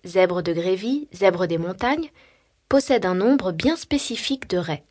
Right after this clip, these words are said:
Suffit de les prendre en photo, de passer le cliché à la caisse et bip, vingt-cinq, quarante-trois, quatre-vingt-deux. On sait à quel drôle de zèbre on a affaire. Mais alors quoi ?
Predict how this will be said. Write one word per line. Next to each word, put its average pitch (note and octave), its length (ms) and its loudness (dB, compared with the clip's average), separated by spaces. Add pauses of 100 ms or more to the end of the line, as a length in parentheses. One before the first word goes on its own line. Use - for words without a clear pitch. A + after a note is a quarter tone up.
(1200)
Suffit F#4+ 400 2
de F3 100 4
les E3 120 2
prendre D#4 340 2
en A#3+ 60 6
photo, E3+ 480 -4 (300)
de F3 140 -4
passer C4 360 4
le E3 100 2
cliché D4 360 4
à G3+ 60 6
la D3+ 100 2
caisse C4+ 460 0
et F3+ 180 -4 (440)
bip, D4 200 4 (720)
vingt-cinq, A#3+ 520 0 (340)
quarante-trois, A#3+ 600 2 (540)
quatre-vingt-deux. C4+ 540 2 (920)
On B3+ 120 4
sait A3 340 -2 (180)
à F#3 100 -4
quel E3+ 260 -2
drôle G#3 300 2
de G#3 120 4
zèbre F3+ 420 0 (180)
on F3+ 140 -4
a D#3+ 120 0
affaire. D3 540 -6 (2500)
Mais G#3 140 6
alors G#3 280 4
quoi ? - 200 0